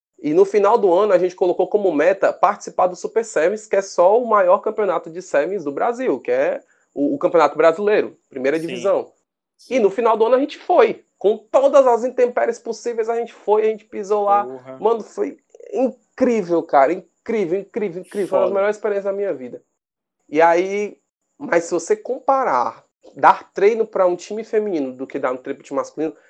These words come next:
Speaker 1: é muito mais tranquilo dar um treino pro time feminino, porque as meninas, elas, elas absorvem mais rápido. Não tô dizendo que tem, os, os rapazes não absorvem rápido, mas elas absorvem mais rápido, menos as minhas.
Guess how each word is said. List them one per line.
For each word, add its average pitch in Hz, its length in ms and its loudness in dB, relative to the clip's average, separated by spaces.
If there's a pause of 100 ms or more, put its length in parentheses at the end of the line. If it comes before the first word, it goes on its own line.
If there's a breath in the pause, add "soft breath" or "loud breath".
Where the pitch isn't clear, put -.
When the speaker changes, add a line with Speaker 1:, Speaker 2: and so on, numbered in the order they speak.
Speaker 1:
é 185 160 4
muito 214 920 4
mais 180 260 4
tranquilo 175 380 -2
dar 170 80 2
um 160 40 0
treino 160 220 -4
pro - 60 -18
time 156 100 -6
feminino, 143 280 -6
porque 160 140 2
as 151 60 0
meninas, 160 280 -2
elas, 156 360 0 (240 soft breath)
elas 143 220 2
absorvem 151 500 2
mais 139 220 2
rápido. 127 500 -2
Não 135 140 -2
tô 143 100 -2
dizendo 139 180 -2
que 147 140 -8
tem, 139 500 -2 (280 soft breath)
os, 143 180 -4
os 139 160 -2
rapazes 147 400 6
não 160 80 2
absorvem 185 340 2
rápido, 139 200 -2
mas 135 180 2
elas 175 220 0
absorvem 147 340 -2
mais 147 180 -2
rápido, 135 300 -4
menos 139 240 0
as 131 100 0
minhas. 127 380 -8